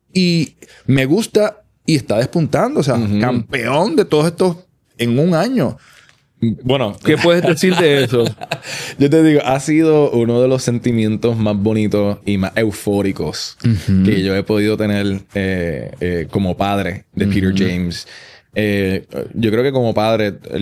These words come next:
Speaker 2: yo creo que lo más que uno quiere es que sus, sus hijos estén felices, ¿verdad? Los
Speaker 1: Ujú.
Speaker 2: hijos de uno estén felices y que estén saludables. Este,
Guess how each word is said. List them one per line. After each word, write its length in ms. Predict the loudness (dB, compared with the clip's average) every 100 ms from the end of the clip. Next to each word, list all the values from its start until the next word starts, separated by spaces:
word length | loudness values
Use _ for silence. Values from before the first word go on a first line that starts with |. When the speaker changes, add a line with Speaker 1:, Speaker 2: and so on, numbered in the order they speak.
| -2
Speaker 2:
yo 100 | 0
creo 160 | 0
que 80 | 0
lo 80 | 0
más 140 | -2
que 120 | -4 -4
uno 160 | -2
quiere 260 | -2 -2 -4
es 40 | -4
que 160 | -4 -4
sus, 420 | -8 -8 -8 -10
sus 280 | -6 -4 -2
hijos 300 | -2 -4 -6
estén 320 | -8 -8 -6 -6
felices, 340 | -6 -8 -10
¿verdad? 240 | -10 -6 -2
Los 140 | 0
Speaker 1:
Ujú. 100 | 0
Speaker 2:
hijos 100 | -2 -4
de 60 |
uno 100 | -6
estén 220 | -6 -8
felices 320 | -6 -6 -4 -6
y 40 |
que 100 | -8
estén 220 | -8 -8
saludables. 680 | -6 -6 -4 -2 -2 -2 -6 -12 -20 -20 -20 _
Este, 680 | -10 -10 -12 _ -6 -6 -8